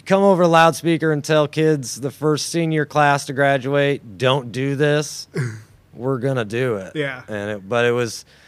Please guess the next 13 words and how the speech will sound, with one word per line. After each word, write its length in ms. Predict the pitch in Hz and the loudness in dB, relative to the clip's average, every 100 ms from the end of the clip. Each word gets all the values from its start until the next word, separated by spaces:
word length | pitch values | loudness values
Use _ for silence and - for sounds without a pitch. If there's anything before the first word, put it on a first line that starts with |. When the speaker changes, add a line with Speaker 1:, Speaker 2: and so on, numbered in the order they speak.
| _ | _
Speaker 1:
you 80 | 127 | 0
know, 120 | 143 | 2
they 180 | 143 165 | 4 6
even, 280 | 180 170 151 - | 6 2 -2 -2
the 140 | 135 | -2
paper 440 | 117 160 160 170 | 2 0 2 0
published, 720 | 151 143 143 147 170 160 - - _ _ _ _ | 0 0 0 2 0 -2 -10 -18 _ _ _ _
uh, 320 | - 131 127 123 | -2 4 4 4
that 140 | 123 | 0
we 200 | 120 131 | -2 -6
killed 400 | 123 - - 139 143 | -6 -6 -4 -2 0
the 120 | 143 | 0
animals 680 | 127 127 139 151 160 - | 2 0 -2 -6 -8 -14